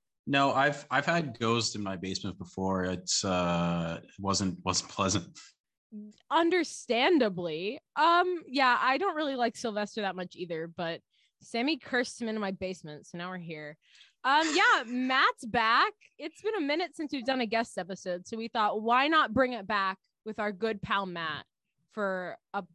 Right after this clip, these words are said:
Speaker 2: a part two. I wanna say redemption, but it's not really redemption if the last episode was fantastic. But we're back, and we're gonna have so much fun, and I'm really excited.
Speaker 1: Yeah, Matt's an idiot. He'll do something funny on short notice.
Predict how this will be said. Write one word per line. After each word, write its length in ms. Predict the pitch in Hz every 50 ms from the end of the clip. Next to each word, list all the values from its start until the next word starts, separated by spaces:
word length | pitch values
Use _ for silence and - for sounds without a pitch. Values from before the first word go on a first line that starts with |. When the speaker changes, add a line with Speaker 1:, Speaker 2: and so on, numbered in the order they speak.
| _ -
Speaker 2:
a 80 | 220
part 420 | - - - - 247 269 269 269 226
two. 480 | - - 247 220 185 160 156 156 151 165 _ _ _ _ _ _ _ _ _ _ -
I 40 | 220
wanna 160 | 254 320 403
say 140 | 381 - 381
redemption, 580 | 294 254 233 202 214 214 240 - - 190 175 175
but 140 | 170 180 190
it's 100 | 190 -
not 80 | 226
really 200 | 208 208 202 196 190
redemption 420 | 180 170 165 165 175 - - 165
if 140 | 160 151 -
the 80 | 165
last 240 | 151 151 151 156 - -
episode 320 | 170 175 - - 175 160
was 160 | 160 156 - _ _ -
fantastic. 1040 | 240 233 233 247 240 - - - 247 233 226 247 233 - - - 165 143 127 196 214 _ _ _ _ _ _ _ _ _ _ _ _ -
But 60 | -
we're 100 | 180 190
back, 380 | 180 175 139 - 208 _ - _ _ _
and 120 | - 190 190
we're 60 | 196
gonna 120 | 202 202
have 140 | 214 214 185
so 180 | - - 208 170
much 220 | 160 151 - -
fun, 240 | 160 147 147 180 214
and 100 | - 165
I'm 80 | 170 165 160
really 180 | 151 143 147
excited. 420 | 156 165 - - - 156 180 202 190 _ _ _ _ _ _ _ _ _ -
Speaker 1:
Yeah, 100 | - - 80 - - -
Matt's 280 | 156 156 156 151 -
an 80 | 117 107
idiot. 260 | 104 98 104 104 -
He'll 140 | 123 131 127
do 120 | 113 110
something 400 | 95 - 101 92 85 92 87 85 85 - -
funny 320 | - 101 95 92 92 92 92
on 160 | 87 85 85
short 280 | 85 - 95 90 90 87
notice. 480 | 90 87 95 95 - - - - -